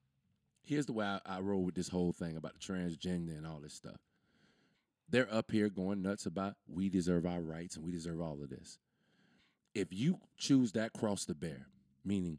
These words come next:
you're gonna change and do all these different things, you have to take what comes along with that. It's gonna be some ridicule. You will get talked about. You're gonna go through some trials and tribulations. You just can't go, "We deserve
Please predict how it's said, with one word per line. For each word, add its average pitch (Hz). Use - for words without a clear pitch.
you're 85
gonna 90
change 101
and 82
do 90
all 98
these 101
different 104
things, 120
you 101
have 95
to -
take -
what 76
comes 78
along 69
with 78
that. -
It's 85
gonna 82
be 69
some 69
ridicule. 98
You 95
will 78
get -
talked -
about. 98
You're 92
gonna 85
go 90
through -
some 87
trials 80
and 80
tribulations. 80
You 110
just 113
can't 110
go, 92
"We 156
deserve 104